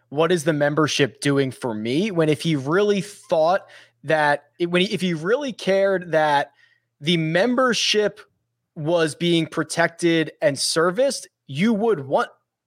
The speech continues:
these kids. You want these kids to be a part of the membership. You want the membership to be strong. You want the membership to prosper so that the membership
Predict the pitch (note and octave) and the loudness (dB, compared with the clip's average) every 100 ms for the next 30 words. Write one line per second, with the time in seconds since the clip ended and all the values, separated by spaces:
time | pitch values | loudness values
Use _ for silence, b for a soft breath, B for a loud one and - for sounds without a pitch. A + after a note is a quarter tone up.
0 | _ C3+ C#3+ B2 - A#2+ A2 F3+ C4 C#4+ | _ -6 -4 -4 -6 -8 -2 -2 0 0
1 | - A#3+ - B3 F3 F#3 F#3+ E3 - A3+ | 0 -4 -2 -2 -2 -2 0 0 0 0
2 | B3+ D3 C3 B2 A2+ G2+ - A2+ B - | 0 0 -2 -4 -6 -8 -10 -10 B -2
3 | A#3 D4 A3 G#3 G3+ F#3+ E3+ - E3+ D3+ | 2 2 2 2 2 2 -2 -4 -6 -4
4 | - - A#3 A#3 D#3 A#3+ C#4+ F#3+ F3+ F#3 | -6 -2 0 0 -2 -2 -2 0 0 0
5 | F3 F3 B B - F#3 - G#3+ C4 - | 0 -2 B B -4 -4 0 2 2 0
6 | E3 C#3 F#3 F3+ F3+ D#3+ G3 D#4 D4+ A#3 | -4 -2 0 0 -2 0 0 0 0 -2
7 | - D3 | 0 -2